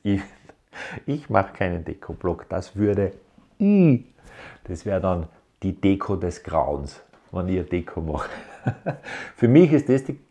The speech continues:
coolste Deko, ich stehe dazu, und cool passt da ganz gut, Schneerose, die mag ich cool,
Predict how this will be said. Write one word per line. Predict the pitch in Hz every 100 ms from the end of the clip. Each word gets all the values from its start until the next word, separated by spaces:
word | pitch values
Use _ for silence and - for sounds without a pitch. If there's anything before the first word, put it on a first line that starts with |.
| _
coolste | - 175 170 180
Deko, | 147 117 - 170 175 -
ich | 82 -
stehe | - 85
dazu, | 95 - 156 185 -
und | 110 104 -
cool | 131 147
passt | 147 107 -
da | 104
ganz | 95 90 -
gut, | 123 147 -
Schneerose, | - 92 92 101 110 - 95
die | 104
mag | 90 87 90
ich | 90 - - _ - 104
cool, | 98 123 202